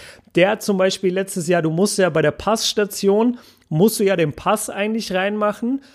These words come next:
oder du musst sozusagen, äh, nur die drei Bälle oder fünf Bälle, die da liegen,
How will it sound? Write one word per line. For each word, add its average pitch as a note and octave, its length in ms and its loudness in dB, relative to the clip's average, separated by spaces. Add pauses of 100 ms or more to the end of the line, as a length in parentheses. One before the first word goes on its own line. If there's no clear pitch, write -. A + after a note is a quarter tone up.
(160)
oder A#3 360 4
du G3 100 0
musst G3 320 0
sozusagen, F3+ 800 -2
äh, D#3+ 480 0 (120)
nur F#3 200 2
die F3 160 -4
drei E3 300 0
Bälle D#3+ 340 2
oder C#3+ 160 0
fünf F3 320 -4
Bälle, F3 300 2
die D#3+ 100 -4
da D#3+ 140 0
liegen, F3+ 400 -2